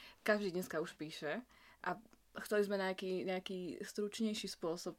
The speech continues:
toho seba vyjadrenia nájsť a ten Instagram nám najviac vyšiel. Akože potrebovali sme už len vymyslieť teda nejaký názov pútavý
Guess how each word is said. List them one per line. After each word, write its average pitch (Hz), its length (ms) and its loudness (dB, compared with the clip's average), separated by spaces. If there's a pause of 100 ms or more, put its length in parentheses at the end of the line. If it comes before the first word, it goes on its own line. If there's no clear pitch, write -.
toho 190 200 0
seba 175 300 0
vyjadrenia 170 540 -2
nájsť 185 320 -2 (320)
a - 100 -4
ten 190 160 0
Instagram 185 540 0
nám 160 180 0 (220)
najviac 156 420 -4
vyšiel. 160 380 -8 (240)
Akože 165 320 -10 (320)
potrebovali 208 400 6
sme 202 80 2
už 185 100 2
len 190 140 2
vymyslieť 185 320 0
teda 170 160 2
nejaký 160 240 -2
názov 202 400 2
pútavý 247 560 0